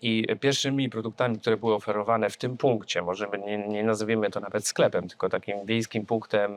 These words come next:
e, gdzie można było nabyć mięso albo wędliny. Mm,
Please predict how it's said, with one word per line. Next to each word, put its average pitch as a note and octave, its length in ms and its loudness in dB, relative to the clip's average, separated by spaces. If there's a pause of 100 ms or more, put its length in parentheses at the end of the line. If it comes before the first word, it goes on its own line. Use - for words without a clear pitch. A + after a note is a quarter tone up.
e, G2 320 2
gdzie G2+ 320 0 (120)
można G2+ 320 -2
było G2 360 0
nabyć F#2+ 400 -2
mięso G#2 320 0
albo F#2+ 220 0
wędliny. F#2 500 0 (800)
Mm, A2+ 200 2